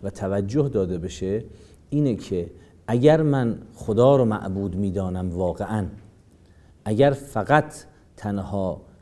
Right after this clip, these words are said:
کسی رو که تکیهگاه خودم می‌دانم خدای متعاله، کاری که انجام می‌دم اینه: به هیچ تکیهگاهی، به هیچ معبود دیگری تکیه نمی‌کنم.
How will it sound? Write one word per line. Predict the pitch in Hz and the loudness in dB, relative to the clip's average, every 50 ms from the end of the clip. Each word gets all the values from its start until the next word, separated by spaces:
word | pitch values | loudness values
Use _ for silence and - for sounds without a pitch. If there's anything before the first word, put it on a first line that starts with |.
| _ - | _ -4
کسی | - 156 143 - - - 110 101 | -2 -2 -2 -2 -4 -4 -2 -2
رو | 95 95 | -2 -2
که | 92 - 98 | -4 -6 -12
تکیهگاه | - - 98 - - - 101 98 92 123 139 143 135 113 | -10 -10 -14 -14 -8 -6 -6 0 2 2 2 2 2 -2
خودم | - 107 90 92 90 87 | -4 -4 -4 -4 -4 -4
می‌دانم | 85 85 90 85 82 85 87 90 90 85 87 85 | -6 -6 -6 -6 -6 -8 -8 -8 -8 -8 -8 -10
خدای | - - 107 98 110 123 139 147 135 | -8 -8 -2 2 4 4 4 4 4
متعاله، | 113 101 - - 90 69 80 95 98 90 95 104 110 123 - - - - - _ - - - - - | 2 0 -4 -6 -6 -6 -6 -6 -4 -4 -2 -2 -4 -4 -8 -14 -20 -20 -20 _ -20 -20 -20 -20 -18
کاری | - - 135 147 156 170 156 | -4 2 2 4 4 4 0
که | - 143 | 0 -2
انجام | 107 95 101 101 95 98 98 92 92 | -2 -2 -2 -2 -2 -2 -2 -2 -2
می‌دم | 92 92 87 98 104 107 | -4 -4 -4 -4 -4 -4
اینه: | 110 - 127 123 110 95 85 87 - - - - - _ - | -2 -2 -2 -2 -2 -2 -4 -6 -12 -18 -20 -20 -20 _ -2
به | 113 113 | -2 -2
هیچ | - - - 151 160 147 - - - | -2 -2 0 0 0 0 -2 -8 -8
تکیهگاهی، | - - 104 - - 101 101 92 87 107 107 107 101 87 - 92 82 78 82 - - - - - - - - _ | -8 -8 -8 -6 -4 -2 -2 0 2 4 4 4 2 0 -4 -6 -8 -8 -12 -16 -20 -20 -20 -20 -20 -20 -12 _
به | - | -8
هیچ | 104 85 82 120 139 151 147 - - - - 113 | -8 -6 -2 -2 0 0 -2 -4 -6 -8 -6 -6
معبود | 107 104 - 95 92 95 107 101 98 87 101 90 82 | -6 -4 -4 -6 -4 -4 -4 -4 -2 -4 -4 -6 -4
دیگری | 92 98 95 87 98 120 127 127 131 110 | -6 -6 -4 0 2 2 4 4 2 -2
تکیه | - 107 90 - - 107 | -4 -6 -10 -6 -6 -4
نمی‌کنم. | 110 120 127 117 101 85 - - 85 85 87 | -2 -2 -2 -2 -4 -6 -8 -10 -12 -12 -12